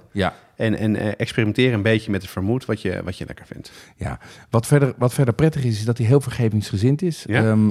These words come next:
Speaker 1: je moet het echt best slecht zijn om hem, eh, om een Negroni te verprutsen.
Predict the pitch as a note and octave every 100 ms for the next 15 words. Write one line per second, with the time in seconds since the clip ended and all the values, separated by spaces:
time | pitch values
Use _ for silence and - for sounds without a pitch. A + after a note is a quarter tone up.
0 | - G2 B2 C3 F#2+ - - B2+ - F#2+
1 | _ _ _ - D3+ - - - D3+ D#3
2 | - - G#2+ F#2+ E2+ - - - - A2+
3 | G#2+ G2 F#2+ F#2+ F#2 A2+ G#2 G2+ F#2+ G#2
4 | G2 F2+ E2+ - - - D3 - -